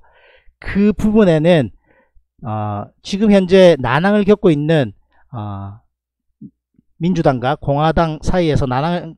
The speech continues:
겪고 있는 추가 부양책이 빨리 좀 지원돼야 된다. 우리는 할 만큼 했다. 이제 의회에서 결정하라. 이런 뉘앙스거든요. 자, 그런 부분들도 상당한, 아, 부담감으로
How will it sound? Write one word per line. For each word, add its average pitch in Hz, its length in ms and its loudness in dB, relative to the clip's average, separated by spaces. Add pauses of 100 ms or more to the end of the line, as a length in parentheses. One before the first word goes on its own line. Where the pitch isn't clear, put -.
겪고 180 260 -2
있는 160 340 -2
추가 208 360 0
부양책이 202 400 -2
빨리 220 260 -4
좀 160 280 -6
지원돼야 214 460 0
된다. 135 200 -6
우리는 254 240 -2
할 175 120 0
만큼 185 260 -4
했다. 131 500 -4 (300)
이제 160 200 0
의회에서 208 440 8
결정하라. 190 460 2
이런 269 260 0
뉘앙스거든요. 175 720 2 (640)
자, 120 100 -8
그런 175 260 0
부분들도 165 480 2
상당한, 147 720 -2
아, 110 220 -6
부담감으로 123 600 -2